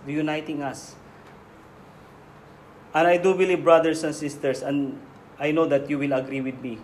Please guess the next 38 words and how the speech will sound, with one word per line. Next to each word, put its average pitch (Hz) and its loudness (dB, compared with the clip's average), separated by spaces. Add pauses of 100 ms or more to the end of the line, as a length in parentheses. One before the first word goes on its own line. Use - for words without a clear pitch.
(760)
that 139 -4
if 196 -8
we 151 -4
use 180 -4
our 147 -2
mind, 135 -4
each 147 -12
and 143 -6
every 139 -2
one 135 -2
of 127 -8
us, - -6
we 120 -10
will 117 -10
fail. 113 -12 (1160)
But 123 -10
we 175 -2
will 170 0
be 147 -4
united 151 -2
only 139 -6 (300)
through 139 -6
the 127 -2
love 120 -2
of 110 -10
Christ, - -14
through 139 -10
the 123 -6
love 123 -6
of 104 -14
God, 107 -8 (320)
through 151 -8
the 135 -2
guidance 127 -4
of 107 -14
the 107 -14
Holy 113 -14
Spirit. 101 -18